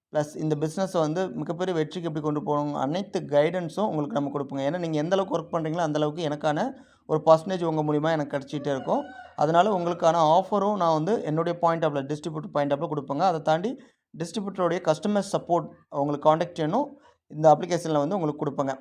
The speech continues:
நீங்க கம்பெனிக்கும் ஸ்ட்ரெயிட்டா கால் பண்ணலாம், அல்லது நம்மகிட்டயும் நீங்க தொடர்பு கொண்டு தேவையான தகவலை பெற்று உங்களுக்கான ப்ராப்ளத்தை சரி பண்ணிக்கலாம்.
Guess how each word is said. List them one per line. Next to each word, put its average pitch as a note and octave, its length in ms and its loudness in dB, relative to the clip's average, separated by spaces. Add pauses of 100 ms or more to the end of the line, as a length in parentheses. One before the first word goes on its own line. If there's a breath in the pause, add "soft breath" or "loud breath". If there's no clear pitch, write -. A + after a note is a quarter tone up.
(120)
நீங்க D3+ 320 0
கம்பெனிக்கும் F#3 460 -2
ஸ்ட்ரெயிட்டா F3 300 0
கால் D#3+ 180 4
பண்ணலாம், D#3+ 280 0
அல்லது F3 240 2 (600 loud breath)
நம்மகிட்டயும் G3+ 480 2
நீங்க F3 180 -2
தொடர்பு E3 280 0
கொண்டு E3+ 180 0
தேவையான D#3+ 300 0
தகவலை D#3 240 -2
பெற்று F3+ 460 -4
உங்களுக்கான D3+ 560 0
ப்ராப்ளத்தை E3+ 360 4
சரி D#3+ 220 -4
பண்ணிக்கலாம். C#3 520 -4